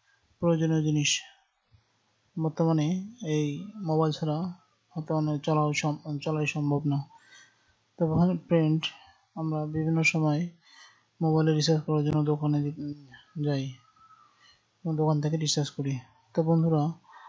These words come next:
আমরা এই কাজটা ঘরে বসেই করতে পারি একটা বিকাশ অ্যাকাউন্টের মাধ্যমে। যদি আপনার একটা বিকাশ অ্যাকাউন্ট থাকে, তাহলে আপনি ঘরে বসেই মোবাইলে রিচার্জ করতে পারবেন।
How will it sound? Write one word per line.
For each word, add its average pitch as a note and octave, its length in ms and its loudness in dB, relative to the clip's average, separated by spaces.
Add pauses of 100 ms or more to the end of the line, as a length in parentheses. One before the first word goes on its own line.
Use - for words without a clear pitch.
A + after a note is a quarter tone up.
(160)
আমরা D#3+ 420 2 (600)
এই E3+ 80 -10
কাজটা D#3 420 -4
ঘরে D3+ 240 2
বসেই D3+ 260 0
করতে D3+ 260 -2
পারি D3 420 -2 (100)
একটা E3+ 400 -6 (440)
বিকাশ D#3 320 -2
অ্যাকাউন্টের D3+ 340 0
মাধ্যমে। C#3+ 420 0 (460)
যদি D#3+ 160 2
আপনার D#3+ 260 0
একটা D#3 160 -6
বিকাশ D3+ 340 -4
অ্যাকাউন্ট D3+ 360 -4
থাকে, D#3 320 -2 (140)
তাহলে D3+ 220 -4
আপনি D#3+ 240 -6
ঘরে D3 220 -2
বসেই E3 380 -2
মোবাইলে D#3 340 0
রিচার্জ C#3+ 300 -6
করতে - 280 -10
পারবেন। C#3+ 380 -4